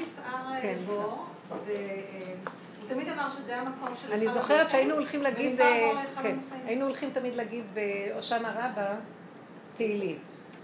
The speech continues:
Speaker 2: בדוד המלך כל הלילה. וגם בשבועות נהגנו לעשות את זה, אבל בהושענא רבה כי אפשר לנסוע וזה. אז היו באים ממרחק מחוץ לעיר וזה. ואז, אה, הוא אמר פעם, הוא הוציא אותם ואמר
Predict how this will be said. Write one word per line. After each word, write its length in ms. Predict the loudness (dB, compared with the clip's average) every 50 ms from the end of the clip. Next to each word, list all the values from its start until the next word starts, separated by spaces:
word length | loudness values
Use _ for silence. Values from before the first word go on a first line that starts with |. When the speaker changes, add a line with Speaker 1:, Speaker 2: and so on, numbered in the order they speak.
| -14 -8 -4
Speaker 2:
בדוד 340 | -4 -2 -2 -2 -4 -2 -4
המלך 220 | -4 -4 -4 -4 -6 -6 -8
כל 120 | -6 -6
הלילה. 380 | -6 -6 -6 -8 -8 -8 -10 -12 -12 -12 -12 -14 -14 -12 -10
וגם 300 | -8 -6 -4 -4 -4 -4
בשבועות 500 | -4 -6 -6 -6 -6 -4 -4 -4 -4 -4
נהגנו 240 | -6 -8 -8 -6 -8
לעשות 260 | -8 -6 -4 -6 -6 -6
את 100 | -6 -2
זה, 100 | -2 -2
אבל 160 | 0 0 -2 -2 -4 -6 -10 -12 -10 -6
בהושענא 300 | -6 -4 -4 -4 -2 -2
רבה 180 | -2 -4 -4 -6 -6
כי 60 | -6
אפשר 220 | -4 -2 -2 -2
לנסוע 400 | -2 -4 -6 -6 -2 -2 0 0 0 -2
וזה. 200 | -8 -8 -10 -12 -12 -14 -16 -16 -16 -16 -18 -18 -18 -18 -18 -16 -16 -14 -8 -4
אז 60 | -2
היו 200 | 0 0 0 0
באים 240 | 0 0 0 0 -2
ממרחק 460 | -4 -4 -4 -4 -4 -6 -4 -6 -6 -4 -4
מחוץ 340 | -8 -8 -6 -8 -8 -8 -6
לעיר 160 | -6 -6 -6 -6
וזה. 240 | -8 -10 -12 -14 -14 -14 -14 -16 -16 -16 -16 -16 -16 -18 -18 -16 -16 -16 -12 -6
ואז, 440 | -6 -4 -2 -2 -2 -2 -4 -6 -12 -16 -16 -18 -16 -12 -8 -6
אה, 40 | -6 -4 -4 -4 -4 -6 -8 -8 -12 -14 -18 -18 -14 -8
הוא 120 | -4 -4 -2
אמר 200 | 0 -2 -2 -2 -2
פעם, 140 | -2 -2 -2
הוא 100 | -2 -4
הוציא 220 | -6 -6 -6 -6 -4
אותם 160 | -4 -4 -6 -6
ואמר 240 | -6 -4 -4 -4 -4